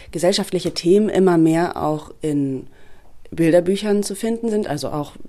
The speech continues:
Dinge, die man vielleicht früher nicht in Bilderbüchern gefunden hätte. Jetzt klingt es für mich auch raus, Bilderbücher haben aber auch einen gesellschaftlichen Wert, einen gesellschaftlichen Mehrwert, oder?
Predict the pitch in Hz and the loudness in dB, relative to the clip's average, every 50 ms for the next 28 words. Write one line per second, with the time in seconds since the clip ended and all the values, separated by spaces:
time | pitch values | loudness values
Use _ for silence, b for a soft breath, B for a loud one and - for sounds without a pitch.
0 | - - - 156 156 160 156 147 139 143 147 151 151 143 143 - 143 131 - - | -8 -2 2 2 4 4 2 0 -2 0 2 2 2 2 0 -4 -6 -8 -8 -6
1 | - - 151 135 131 151 185 185 - - 214 208 220 220 208 202 208 196 202 202 | -4 -2 0 2 2 2 0 0 -2 -2 -2 0 0 0 0 -2 -2 -2 -2 -2
2 | 185 185 - 202 196 - 190 180 190 - 196 190 190 B B B B B B B | -2 -2 -4 -6 -4 -4 -6 -6 -6 -6 -6 -8 -8 B B B B B B B
3 | B B B - 185 196 - - - 254 254 254 233 - - 226 226 220 - - | B B B 0 0 0 2 0 0 0 0 0 -2 -2 -2 -2 -2 -2 -2 -6
4 | - 196 - 196 190 185 190 196 190 - - b b b b b b b b b | -8 -6 -2 0 2 2 2 2 0 -2 -6 b b b b b b b b b
5 | b - - - 185 196 214 220 208 180 202 196 202 202 175 185 190 185 180 180 | b -12 0 4 6 6 6 6 4 2 0 -2 -2 -2 -2 0 0 0 0 0
6 | 175 175 - 190 196 254 - - 180 175 165 156 180 180 208 - 220 190 - - | 0 0 0 0 0 -2 -2 0 0 0 2 2 0 0 0 0 -4 -6 -8 -8
7 | 160 147 - 139 123 127 117 80 - - - - - 143 147 143 123 156 180 185 | -10 -8 -8 -8 -8 -8 -8 -10 -10 -12 -14 -10 -6 -4 -4 -2 0 0 -2 -2
8 | 190 165 - 165 156 143 160 156 170 180 - 180 135 127 - - - - 170 226 | -4 -6 -6 -8 -6 -2 0 0 2 2 2 0 -2 -4 -8 -8 -10 -8 -8 -6
9 | 285 302 | -6 -8